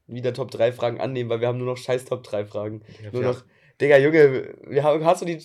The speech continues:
Speaker 1: letzten Top drei Fragen angeguckt?
Speaker 2: Junge, ich hab, ich hab immer noch dreißig oder so.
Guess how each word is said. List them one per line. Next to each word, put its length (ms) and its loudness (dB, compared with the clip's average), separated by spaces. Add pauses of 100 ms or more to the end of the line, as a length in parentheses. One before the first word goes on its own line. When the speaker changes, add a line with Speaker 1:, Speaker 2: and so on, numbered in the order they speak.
Speaker 1:
letzten 280 -4
Top 160 -6
drei 220 0
Fragen 220 0
angeguckt? 560 -4 (800)
Speaker 2:
Junge, 220 -10
ich 140 -12
hab, 240 -8
ich 180 -14
hab 140 -14
immer 140 -6
noch 160 -8
dreißig 400 -8
oder 160 -8
so. 180 -12